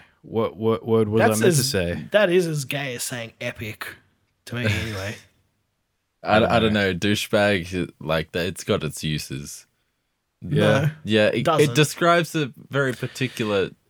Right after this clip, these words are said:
Speaker 3: sort of person.
Speaker 2: I think epic has more uses than douchebag.
Speaker 3: Name them. All of 'em.
Speaker 2: Uh, like when you wanna do a, an epic fart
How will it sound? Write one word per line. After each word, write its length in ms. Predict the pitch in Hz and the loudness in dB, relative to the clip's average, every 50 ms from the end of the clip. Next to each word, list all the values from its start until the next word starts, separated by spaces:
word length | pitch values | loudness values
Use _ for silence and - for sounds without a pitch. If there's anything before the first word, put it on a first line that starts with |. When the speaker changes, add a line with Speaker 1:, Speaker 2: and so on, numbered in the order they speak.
| _ | _
Speaker 3:
sort 240 | - - - 113 98 92 | -10 -4 -2 -2 -2 -2
of 100 | 85 - | -4 -4
person. 220 | - 101 90 90 | -2 0 2 2
Speaker 2:
I 40 | 190 202 | 4 2
think 140 | 190 143 - | 2 2 0
epic 300 | 175 185 185 190 156 - | -2 0 0 0 -2 -2
has 300 | - - 156 156 143 123 139 | -2 -4 -2 -2 0 0 2
more 200 | 156 156 151 147 | 2 2 0 0
uses 460 | 131 131 147 143 - - 135 123 - | -2 -2 -2 -4 -4 -4 -6 -6 -6
than 160 | 135 120 113 | -8 -6 -4
douchebag. 640 | 107 131 143 139 - - 98 98 98 123 147 139 - - - _ _ _ _ _ _ _ _ _ _ _ _ _ - | -4 -2 -2 -2 -4 -4 -4 -4 -2 -2 -4 -6 -8 -12 -18 _ _ _ _ _ _ _ _ _ _ _ _ _ -8
Speaker 3:
Name 320 | 92 95 95 95 92 92 | -4 -2 -2 -2 0 0
them. 240 | 85 78 78 82 - _ _ _ _ _ - | -2 -2 -2 -4 -6 _ _ _ _ _ -6
All 240 | - 95 95 87 | -2 -2 0 0
of 80 | 85 78 | 0 -2
'em. 200 | 76 73 69 67 _ _ _ _ _ _ _ _ _ _ _ _ _ _ _ _ _ _ _ _ _ _ _ - | -2 -4 -4 -8 _ _ _ _ _ _ _ _ _ _ _ _ _ _ _ _ _ _ _ _ _ _ _ -10
Speaker 2:
Uh, 480 | 117 107 107 110 110 110 110 110 - - _ _ _ _ _ _ | -8 -6 -4 -4 -4 -4 -6 -6 -8 -10 _ _ _ _ _ _
like 580 | 123 123 123 120 117 117 - - - - - - _ _ _ - | -8 -6 -4 -4 -4 -6 -8 -10 -14 -16 -16 -18 _ _ _ -12
when 280 | 131 123 120 113 120 123 | -8 -6 -4 -4 -4 -4
you 140 | 123 123 120 | -4 -2 -2
wanna 240 | 120 120 120 120 113 | -2 -2 -4 -4 -4
do 280 | 113 120 117 113 110 | -2 -2 -2 -2 -2
a, 200 | 110 110 104 - - | -2 -2 -4 -6 -8
an 120 | 120 110 - - | -10 -12 -8 -6
epic 360 | 123 120 - - 120 117 - | -6 -4 -4 -6 -8 -6 -8
fart 640 | - - - - 127 127 113 - - - - - | -8 -8 -6 -4 -2 -2 -2 -2 -4 -6 -8 -10